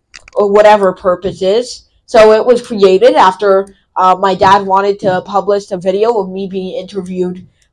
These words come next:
by, uh, the vice president of, uh, a college in New York City named Medgar Evers College. He was the first person. Uh, I think his name was Doctor Gerald Postman,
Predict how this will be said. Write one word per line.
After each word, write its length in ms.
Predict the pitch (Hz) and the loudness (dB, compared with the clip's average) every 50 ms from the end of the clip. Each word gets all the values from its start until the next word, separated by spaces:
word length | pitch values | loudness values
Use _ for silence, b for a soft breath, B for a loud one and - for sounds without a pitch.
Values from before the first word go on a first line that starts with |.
| _ | _
by, 520 | - 202 190 185 190 190 190 190 185 190 - _ _ _ _ _ _ _ _ - | 0 4 6 6 6 6 4 2 0 -4 -8 _ _ _ _ _ _ _ _ -4
uh, 300 | 180 190 185 180 180 180 180 - _ _ _ _ | -2 0 2 2 2 2 0 -4 _ _ _ _
the 100 | - 208 | -6 -6
vice 400 | 185 160 175 190 196 220 - - | -4 0 2 2 2 2 0 -4
president 640 | - - 226 196 190 196 247 240 262 302 349 339 - - | -10 -6 -4 -4 -4 -4 -2 0 0 0 -2 -2 -2 0
of, 440 | 214 208 185 190 - - - - _ - | 0 0 0 -4 -16 -20 -20 -14 _ -4
uh, 340 | 180 175 175 175 170 170 170 - _ - | -2 0 0 2 0 0 -2 -4 _ -10
a 80 | 196 196 | -10 -8
college 600 | - - 214 196 202 220 254 294 320 - - - | -4 0 0 2 4 2 2 0 0 -6 -10 -8
in 440 | - - 202 190 185 185 180 175 180 | -6 -4 -2 -2 -2 -4 -6 -8 -10
New 120 | 185 202 | -10 -8
York 340 | 196 190 196 190 185 190 - | -4 -2 0 0 0 -2 -6
City 560 | - - 202 196 233 240 262 285 294 294 _ _ _ - | -4 -2 -2 -2 -2 -4 -8 -10 -12 -14 _ _ _ -6
named 240 | 196 190 185 175 175 | -4 -4 -4 -2 -2
Medgar 340 | 185 202 196 220 202 175 147 | -2 -2 -2 -2 -2 0 0
Evers 340 | 185 185 208 208 214 208 | 0 0 0 0 0 -2
College. 600 | - - 247 233 254 277 302 339 349 359 - - - | -2 0 0 2 2 0 -2 -4 -6 -10 -16 -10 -6
He 300 | - 247 240 233 240 240 - _ - | -2 -2 -2 -2 -4 -6 -8 _ -8
was 380 | - 180 190 190 202 208 202 202 | -8 -6 -2 -2 0 -2 0 0
the 140 | 220 190 | -2 -2
first 360 | 196 - 214 208 208 202 - _ | -2 -2 -2 -4 -4 -4 -6 _
person. 480 | - 202 196 196 - 254 254 294 392 587 - _ _ _ _ _ _ - | -6 -6 -4 -2 2 2 2 2 0 -6 -16 _ _ _ _ _ _ 0
Uh, 220 | 196 202 196 190 | 2 4 4 4
I 120 | 180 190 214 | 2 0 -2
think 220 | 214 - 254 254 | -2 -4 -6 -6
his 120 | - 247 214 | -6 -8 -6
name 180 | 202 208 214 208 | -4 -4 -4 -4
was 120 | 196 196 | -4 -4
Doctor 340 | 196 214 202 196 202 - 196 | -2 -4 -4 -4 -4 -8 -8
Gerald 480 | 180 185 196 196 202 202 196 196 _ | -4 -2 -2 0 0 0 -2 -2 _
Postman, 640 | - 208 190 202 196 202 - 254 262 277 285 294 | -4 -4 -2 -2 -4 -6 -6 -6 -6 -6 -8 -12